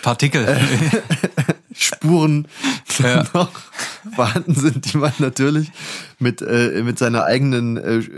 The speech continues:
Speaker 1: Also schon
Speaker 2: Spülung dann
Speaker 1: makroskopisch auch,
Speaker 2: Ja.
Speaker 1: ne? Also makroskopische Reste, ja.
Speaker 2: Ja, äh, die man mit seiner Spülung dann vielleicht auch aufwirbeln würde. Das, also
Speaker 1: Ja.
Speaker 2: natürlich Nachbarklo, aber auch,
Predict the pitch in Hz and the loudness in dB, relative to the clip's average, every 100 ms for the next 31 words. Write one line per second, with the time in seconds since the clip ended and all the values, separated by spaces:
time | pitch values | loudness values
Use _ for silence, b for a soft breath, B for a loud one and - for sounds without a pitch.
0 | 57 - 135 165 156 147 131 131 113 117 | -12 -2 0 4 4 4 2 2 2 0
1 | 110 107 110 - 107 135 123 131 120 123 | 0 -2 -4 -2 0 2 2 2 2 2
2 | 120 123 139 - 123 - 120 - - 120 | 2 2 0 0 -2 0 -2 -2 -4 -4
3 | - 123 110 - 110 110 107 120 117 113 | -4 -6 -6 -4 -6 -6 -2 0 2 2
4 | 123 B B B B _ 127 120 117 120 | -2 B B B B _ 2 2 2 0
5 | 127 123 135 131 131 127 123 123 - 120 | 0 2 0 0 -2 0 0 -2 -2 -2
6 | 117 - 120 - 135 120 113 123 120 117 | -2 -4 -6 -2 -2 -2 0 0 0 -2
7 | 110 113 113 - - 127 127 127 131 110 | 0 0 0 -4 -2 0 0 2 0 0
8 | 127 127 120 - 117 107 95 104 - - | -2 0 -4 -2 -2 0 0 -2 -6 -8
9 | - | -10